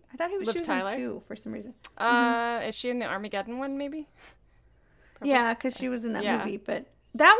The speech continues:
Speaker 1: one I d-, I forgot was, like, so much newer
Speaker 2: Yeah.
Speaker 1: also
Speaker 2: Oh, yeah.
Speaker 1: when I was looking at the song. Like, I knew it was new, but I didn't realize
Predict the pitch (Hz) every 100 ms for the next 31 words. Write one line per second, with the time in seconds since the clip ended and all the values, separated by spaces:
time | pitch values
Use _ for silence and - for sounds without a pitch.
0 | 508 339 311 254 302 277 - 320 277 269
1 | - 240 247 226 - - 247 262 233 -
2 | 214 220 - 214 254 214 220 - 240 269
3 | 214 202 247 214 214 214 214 208 - 202
4 | 202 - 214 - _ - - 269 294 403
5 | 262 233 240 254 220 226 269 277 269